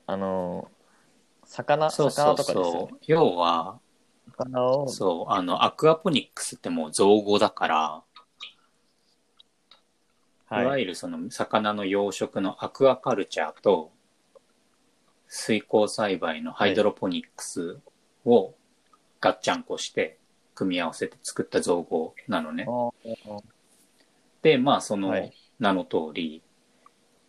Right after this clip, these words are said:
Speaker 2: 魚の養殖と水耕栽培を組み合わせたっていう栽培方法が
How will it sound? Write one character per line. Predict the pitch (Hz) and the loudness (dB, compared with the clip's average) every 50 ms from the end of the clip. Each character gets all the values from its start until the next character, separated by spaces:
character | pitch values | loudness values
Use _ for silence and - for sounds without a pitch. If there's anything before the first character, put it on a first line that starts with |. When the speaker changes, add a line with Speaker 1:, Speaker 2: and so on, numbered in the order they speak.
| _ _ _ | _ _ _
Speaker 2:
魚 | - - 113 - 143 127 127 127 123 | -2 0 0 2 2 2 2 2 2
の | 120 117 | 2 0
養 | 113 110 110 107 104 | 0 0 0 0 -2
殖 | - - 101 - _ - - | -4 -6 -8 -10 _ -16 -10
と | - - 170 123 - - _ _ _ _ _ | -2 2 2 2 2 0 _ _ _ _ _
水 | - - - 101 87 | -10 -4 -2 -2 -2
耕 | - - 113 110 - | -2 -2 -2 -2 -2
栽 | - - 80 78 78 | -2 -2 -2 -2 -4
培 | 80 78 80 92 | -8 -8 -4 -4
を | 110 104 | -4 -4
組 | - - 92 90 87 | -2 -2 -2 -2 0
み | 85 | 0
合 | 85 85 | -2 -2
わ | 82 78 | -4 -4
せ | - - - | -6 -8 -8
た | 92 | -10
っ | 87 _ _ _ _ _ _ _ _ _ _ _ _ - | -14 _ _ _ _ _ _ _ _ _ _ _ _ 2
て | 151 143 | 2 2
い | 143 143 147 160 160 143 | 4 4 4 4 6 4
う | 110 98 98 - _ _ _ _ _ _ _ _ _ _ _ _ _ _ _ _ _ _ _ _ _ _ _ _ | 4 2 -2 -14 _ _ _ _ _ _ _ _ _ _ _ _ _ _ _ _ _ _ _ _ _ _ _ _
栽 | _ - - 107 95 | _ 2 4 4 4
培 | - 95 87 82 | 4 2 -2 -2
方 | - - 101 87 - | -2 -2 -2 -2 -2
法 | - - 95 101 | -4 -4 -6 -4
が | 104 147 139 117 - - | -2 -2 -2 -2 -2 -4